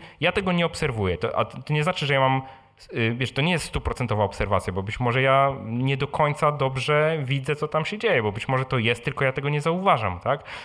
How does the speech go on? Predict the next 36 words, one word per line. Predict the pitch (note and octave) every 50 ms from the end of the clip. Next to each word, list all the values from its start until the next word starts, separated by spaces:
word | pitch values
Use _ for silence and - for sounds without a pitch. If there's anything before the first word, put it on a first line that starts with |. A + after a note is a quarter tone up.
| - -
Więc | C3 - - - - - - - - - _ _ -
mówię | - C#3+ F3+ G3 F#3+ F3 D3+ -
o | - D3+ D#3
tym, | - F3+ F3 E3+
że, | D3 D3+ D#3 D3 D3 D3+ D3 - -
że | B2 B2+ C#3
generalnie | B2+ C3+ C#3 C#3 C#3 D3 D3+ D#3+ D3+ C#3
coś | - C#3+ -
takiego | - C3+ - C3 A#2+ B2 B2
jest, | A#2+ A#2 G#2 G2 G#2 F#2+ -
że | G2+ G2+
jak | G#2+ A2 G#2+ - A2+
masz | A#2+ B2 C3 B2 - - - A2+
dobre | G2+ C3 C#3 C3+ C3+ B2
oceny, | A2+ - - C3 B2+ B2+
to | A#2 -
się | A2 - A#2 A#2 A#2 - - A#2+
jakby | A#2+ A#2 G#2 A#2 A#2 A2 G#2+ G#2 -
klepiesz | - C#3 C3 - B2+ - -
po | - A#2+
ramieniu | A#2+ A#2 A2+ A#2+ A#2+ A#2 A2+ A2
i |
mówisz, | A2 G#2+ A2 A2 - - -
wiesz, | A2 G2 F#2 F2 - -
„Fajnie”, | - - B2 A2+ G2+ G2 G#2+ A#2+ C#3 E3 E3 C#3
nie? | B2+ C3+ D#3+ F#3 F3+ E3+ - - - - - - - -
A | B2 C#3
jak | D3 D3 D#3
masz | D3+ C#3+ C3
złe | C3+ C3 D3
oceny, | D#3 C#3+ C#3 - C#3+ C#3+ D3 D3
no | C#3+ C3+
to | - C3+
musisz | C3 C3 - - G#2 -
je | A#2 G#2+
poprawiać. | - G2+ - - F2+ F2 E2 E2+ D#2 - - -